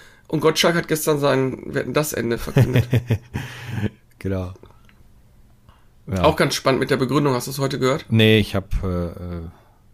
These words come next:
Speaker 2: das gar nicht verfolgt tatsächlich.
Speaker 1: Mm, er sagte, dass er zum einen Probleme bekommt, wenn man ihm die Gäste, die bei ihm auf der Couch sitzt, vorstellen muss und erklären muss.
Speaker 2: Hm.
Speaker 1: Das fand ich ganz witzig. Und dann sagte er, dass er leider nicht mehr das sagen kann,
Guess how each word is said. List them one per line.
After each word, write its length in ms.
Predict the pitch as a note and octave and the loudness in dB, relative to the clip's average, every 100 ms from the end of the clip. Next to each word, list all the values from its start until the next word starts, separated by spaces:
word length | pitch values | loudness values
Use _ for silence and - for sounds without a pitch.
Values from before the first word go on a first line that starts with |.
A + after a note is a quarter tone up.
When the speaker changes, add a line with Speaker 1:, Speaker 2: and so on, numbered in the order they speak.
| _ | _
Speaker 2:
das 240 | - F#2 - | -8 -8 -2
gar 180 | F2+ | 0
nicht 160 | F#2 F2+ | 0 -2
verfolgt 420 | F#2 - E2+ - | -6 -4 -6 -6
tatsächlich. 420 | F#2 - D#2+ - C3+ | -10 -10 -12 -2 2
Speaker 1:
Mm, 240 | C3+ C3+ | 2 2
er 140 | - B2+ | 0 0
sagte, 680 | C3+ C#3 - - C3 B2+ C3 - - _ | 2 0 -2 0 2 2 -2 -10 -20 _
dass 220 | - - | -6 -6
er 300 | - - B2+ | -4 0 0
zum 180 | - C3+ | 0 -2
einen 480 | - C3+ F3+ G3+ G3+ - - - _ _ _ - | 2 4 6 4 2 -8 -20 -20 _ _ _ -12
Probleme 360 | - D3 E3 E3 | 2 6 6 4
bekommt, 460 | D#3 D#3+ E3 F3 | 2 2 2 2
wenn 100 | D3 | 2
man 140 | D3+ C#3+ | 2 2
ihm 120 | C#3+ | 0
die 80 | C3 | 2
Gäste, 320 | C#3+ D#3 F3 | 2 2 0
die 100 | E3+ | 2
bei 80 | D3+ | 4
ihm 100 | D3+ | 4
auf 60 | |
der 100 | D3+ | 0
Couch 320 | - D3 D3+ - | -2 0 0 0
sitzt, 140 | B2+ | -6
vorstellen 460 | - D3 - G3 F#3 | 0 0 2 4 4
muss 220 | F#3+ F#3 | 4 2
und 80 | C3 | -2
erklären 400 | B2 D3 D3 F#3 | 0 2 4 4
muss. 320 | B3 - - | 2 0 -2
Speaker 2:
Hm. 280 | A2 A2+ B2+ - _ | 0 2 -2 -8 _
Speaker 1:
Das 80 | - | -2
fand 160 | D3+ | 0
ich 60 | D#3 | 2
ganz 160 | C3 C#3+ | 2 0
witzig. 420 | E3 A#3 A3 - - - - - _ | 0 -2 -2 -8 -20 -20 -20 -20 _
Und 140 | - D#3+ | 0 2
dann 120 | E3 | 4
sagte 340 | D#3+ E3 - | 2 2 2
er, 180 | C#3 D#3 | 4 4
dass 180 | D3+ D3+ | 4 2
er 380 | C#3+ C#3+ C#3+ C#3 _ _ | 2 4 2 -2 _ _
leider 280 | - C#3 D#3+ | 2 4 4
nicht 220 | D#3+ - | 2 0
mehr 100 | D3+ | 0
das 260 | C#3+ D3+ - | 2 2 4
sagen 280 | D3+ D#3 C#3+ | 4 2 0
kann, 420 | D#3 D3+ D#3+ | 0 0 0